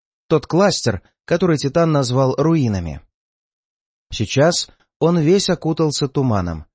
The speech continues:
и до нас вскоре донёсся знакомый запах кисляка. Долину накрыли молнии, сверкающие в наступившей ночи, и полил дождь. Нас он цеплял самым краем, а внизу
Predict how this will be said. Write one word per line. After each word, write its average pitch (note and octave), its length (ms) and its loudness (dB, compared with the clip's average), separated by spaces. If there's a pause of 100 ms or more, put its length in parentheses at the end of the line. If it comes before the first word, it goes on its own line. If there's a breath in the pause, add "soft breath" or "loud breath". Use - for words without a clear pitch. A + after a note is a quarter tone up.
(340)
и A#2+ 100 2
до C#3 120 4
нас A#3 200 0
вскоре D3 420 0
донёсся D#3+ 540 0
знакомый D3+ 600 0
запах B2+ 460 -4
кисляка. G2+ 760 -4 (1300)
Долину F3 360 2
накрыли F3 440 0
молнии, C#3+ 540 0 (240 soft breath)
сверкающие C#3 680 0
в B2+ 60 0
наступившей C3 600 -2
ночи, A#2+ 500 -4 (520)
и A#2 100 0
полил E3 340 2
дождь. A#2 500 -2 (1120)
Нас G3 260 0
он D3 200 2
цеплял D#3 420 0
самым D#3 380 0
краем, A#2+ 460 -2 (400)
а G#2 140 0
внизу G#2+ 680 0